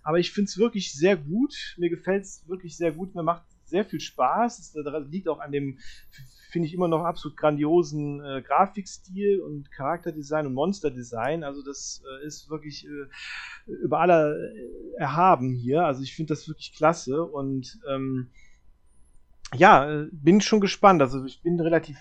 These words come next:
weit mittlerweile im, also an-, an-, also anscheinend bin ich noch nicht übers Tutorial hinaus. Ähm, aber es, äh, macht mir schon sehr viel Spaß. Es ist,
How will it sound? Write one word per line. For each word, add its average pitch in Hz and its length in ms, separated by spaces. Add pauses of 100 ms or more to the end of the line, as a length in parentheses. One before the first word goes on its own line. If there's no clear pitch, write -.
weit 160 320
mittlerweile 160 460
im, 151 200 (280)
also 147 180 (200)
an-, 143 160
an-, 143 160
also 175 180
anscheinend 175 380
bin 180 80
ich 180 120
noch 165 80
nicht 180 180
übers 160 160
Tutorial 156 500
hinaus. 135 680 (500)
Ähm, 185 720 (220)
aber 175 320
es, - 400
äh, 175 240 (180)
macht 180 220
mir 185 60
schon 160 180
sehr 156 140
viel 156 120
Spaß. 123 420
Es 123 120
ist, - 220